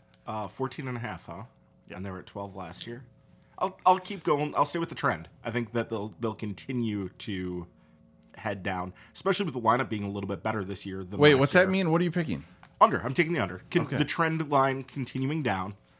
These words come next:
Speaker 1: and I will take the under because, yeah, I, I, with the lineup being even better this year, I think we think the lineup is going to be, as a whole, better with the additions of Yelich and Kane. Even less need for this sort of stuff. So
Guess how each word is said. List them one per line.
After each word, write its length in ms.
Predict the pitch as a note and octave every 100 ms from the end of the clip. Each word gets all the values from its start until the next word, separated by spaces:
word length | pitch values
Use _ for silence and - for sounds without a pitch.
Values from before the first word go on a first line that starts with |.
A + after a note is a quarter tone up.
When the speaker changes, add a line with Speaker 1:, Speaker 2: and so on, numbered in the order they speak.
| _
Speaker 1:
and 100 | B2
I 120 | B2
will 80 | A#2
take 200 | C3 B2
the 100 | C3+ A2
under 240 | G#2 G2
because, 540 | G2+ G2+ G2 G2+ - - _ _ _ _ - C#3+ -
yeah, 300 | - F3 E2 -
I, 60 |
I, 220 | C#3 C#3 C3+ C3 -
with 160 | D3 E3+
the 60 | D3+
lineup 260 | B2+ B2
being 180 | B2 B2+
even 240 | A#2 B2 A#2
better 200 | G2+ A2+
this 200 | G#2+ -
year, 80 | A2+
I 20 |
think 160 | D#3
we 60 | B2+
think 240 | A#2 A2
the 80 | A#2
lineup 320 | G2+ G#2 G#2
is 80 | G#2
going 200 | F#2 G#2
to 40 | G2+
be, 240 | G#2 G2+ -
as 160 | G#2+ G#2
a 60 |
whole, 200 | G2 G#2+
better 440 | G#2 F#2 G2+ B2 - -
with 100 | A2+
the 100 | A2
additions 380 | A2+ G#2 A2+ G2+
of 80 | F#2+
Yelich 260 | G2+ G#2
and 100 | G#2+
Kane. 280 | G#2 B2 D3+ - - - - - -
Even 340 | D3 D3 B2
less 240 | A2+ A2+
need 300 | A2 G2 F#2+
for 160 | E2 F#2+
this 160 | F2+ F#2
sort 240 | - F2
of 60 | E2
stuff. 420 | - D#2 - - _ _
So 420 | - G2+ F#2 F#2+